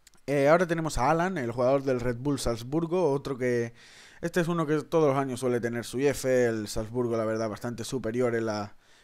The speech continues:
en la Bundesliga austríaca. Y bueno, pues llegó el, la semana en la que hizo tres goles y yo creo que, que va a salir I F.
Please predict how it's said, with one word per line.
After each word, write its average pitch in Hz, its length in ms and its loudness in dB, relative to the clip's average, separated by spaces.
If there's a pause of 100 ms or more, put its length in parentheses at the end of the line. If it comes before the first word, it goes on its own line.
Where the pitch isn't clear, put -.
en - 100 -4
la 123 80 6
Bundesliga 127 460 0
austríaca. 147 680 -2 (400)
Y 131 600 0
bueno, 117 220 -2
pues 101 180 -8
llegó 120 220 0
el, 123 240 4
la 120 80 0
semana 139 340 0
en 147 80 2
la 135 100 4
que 127 100 -2
hizo 123 180 -2
tres 120 180 0
goles 151 320 0
y 107 80 -6
yo 107 100 -4
creo 117 240 0
que, 101 360 -6
que 107 80 -10
va 110 180 -4
a 107 60 -6
salir 107 260 -4
I 120 100 0
F. 202 360 -2